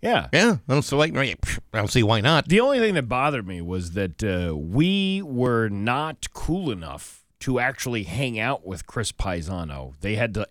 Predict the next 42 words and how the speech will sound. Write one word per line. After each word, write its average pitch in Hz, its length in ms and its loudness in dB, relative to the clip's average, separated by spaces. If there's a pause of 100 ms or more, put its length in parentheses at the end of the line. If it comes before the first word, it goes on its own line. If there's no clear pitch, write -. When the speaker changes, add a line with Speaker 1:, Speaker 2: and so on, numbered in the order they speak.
Speaker 1:
edit 123 280 -2
him 98 320 -4 (100)
in. 117 360 -2 (100)
Speaker 2:
Yeah. 92 400 4
Well, 139 140 4
I 143 100 6
think 208 300 4
the 151 100 6
deal 127 320 6
is 113 180 6
that 107 160 4 (240)
Speaker 1:
Yeah. 123 120 4
Speaker 2:
Paisano, 107 640 4 (200)
uh, 98 300 6
was 107 260 4
at 80 80 0
work, 117 560 4 (720)
and 90 320 2
we 127 280 6
were 104 200 4
off. - 540 -4 (540)
Speaker 1:
Pisano 285 420 4
was 220 160 2
not 202 220 4
at 107 120 -4
work 113 680 2
at 123 220 0 (100)
eleven 151 320 2
o'clock 165 340 -2
in 147 60 0
the 127 80 2
morning 123 420 2
when 98 160 -4
we 98 120 -2
filmed 151 380 -2
that. 65 200 -12
Speaker 2:
Doesn't 220 220 4
he 240 80 6
do 226 120 2
the 208 120 4
noon, 214 320 4
too? 226 300 4